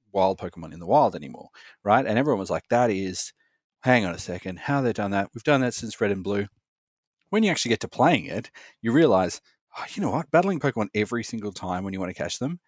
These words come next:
quite tedious. It takes <laughs> a really long time, um, and you don't realize how much of your time you spend literally, uh, just trying to get them to exactly the right amount of health so that you can throw a Pokeball and catch them." Um, and, uh, Pokemon Legends Arceus does a very similar thing. In fact, you can spend,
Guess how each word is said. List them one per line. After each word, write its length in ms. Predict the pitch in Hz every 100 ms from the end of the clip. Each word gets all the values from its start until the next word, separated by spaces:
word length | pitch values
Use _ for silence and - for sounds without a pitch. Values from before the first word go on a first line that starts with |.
| _ _ _
quite 220 | 101 -
tedious. 420 | 87 80 82 -
It 80 | -
takes 260 | 107 95
<laughs> 20 | -
a 120 | 87 113
really 260 | 156 165
long 220 | 156 156
time, 380 | 151 131 101 113 - - 165
um, 240 | - 92 92
and 120 | 104
you 60 | 107
don't 160 | 120
realize 280 | 110 101 95
how 120 | 98
much 220 | 95 -
of 60 | -
your 100 | 95
time 260 | - 95 90
you 60 |
spend 340 | - 92 87 85
literally, 520 | 104 98 - 92 87 - - - -
uh, 220 | - 82 73
just 260 | 98 -
trying 200 | - 95
to 40 | 85
get 160 | -
them 120 | 101
to 120 | 95 87
exactly 380 | 85 107 -
the 100 | 90
right 260 | 87 87 85
amount 380 | 87 87 85 80
of 120 | -
health 380 | - 87 78 -
so 160 | - -
that 120 | 85
you 60 | 85
can 100 | 85
throw 200 | - 85
a 60 |
Pokeball 400 | - 92 - 82
and 80 | 78
catch 280 | - - -
them." 160 | 73 - - - - - -
Um, 240 | 92 90
and, 400 | 101 101 101 98
uh, 220 | - 92
Pokemon 300 | 90 113 107
Legends 360 | 101 92 90 82
Arceus 400 | 98 107 95 -
does 260 | 95 90 -
a 80 |
very 200 | 101 120
similar 240 | 110 110 98
thing. 240 | - 147
In 120 | 101
fact, 360 | 98 110 98 -
you 100 | 101
can 180 | - 101
spend, 520 | - - 120 113